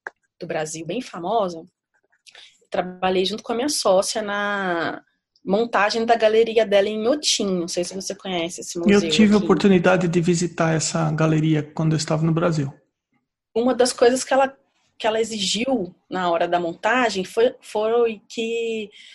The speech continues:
Speaker 1: fossem restauradoras, justamente porque ela tá num momento de criação, ela tá montando a galeria dela, né? Então, a gente ficava ali só, tipo, observando e fazendo só o trabalho de restauração,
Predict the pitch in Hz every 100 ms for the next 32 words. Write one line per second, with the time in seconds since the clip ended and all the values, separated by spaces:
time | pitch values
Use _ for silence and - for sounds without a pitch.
0 | - _ - 233 233 262 269 - 262 294
1 | 240 233 208 175 - - _ _ _ 202
2 | 285 359 381 277 233 285 277 254 - 254
3 | 226 220 - 311 370 339 294 262 240 240
4 | 208 - 208 185 - 180 180 175 - 226
5 | 294 370 - 294 294 339 339 349 - -
6 | - - - 220 214 202 196 180 170 160
7 | 160 185 220 196 190 208 262 269 _ -
8 | - - 208 202 - 220 254 269 269 254
9 | 247 247 262 - 294 285 285 269 262 254
10 | 269 - 269 294 311 311 285 277 285 302
11 | 302 285 _ _ _ _ _ _ _ _
12 | - 226 247 - 320 269 240 226 247 277
13 | 294 294 285 247 254 285 294 - 294 302
14 | 392 - 269 247 269 226 254 285 285 277
15 | 254 285 - 180 170